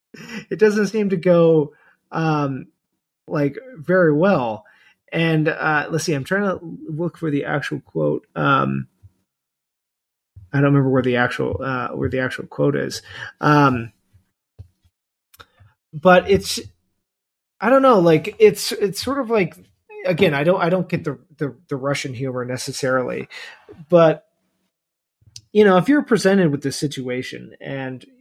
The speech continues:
you know, somebody brings you, like, this prank that you actually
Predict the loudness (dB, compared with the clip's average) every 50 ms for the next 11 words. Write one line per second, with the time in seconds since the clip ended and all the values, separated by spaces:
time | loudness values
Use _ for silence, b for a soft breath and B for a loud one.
0 | _ _ -8 -6 -6 -6 -8 -4 -2 0 2 2 2 0 2 0 0 0 0 0
1 | -2 -2 -2 -2 -2 -2 -4 -4 -4 -4 -6 -8 -12 _ _ -10 -8 -8 -8 -14
2 | _ _ -2 -2 -2 -2 -4 -8 -10 -10 -8 -6 -6 -4 -2 -2 -2 -4 -2 -4
3 | -6 -6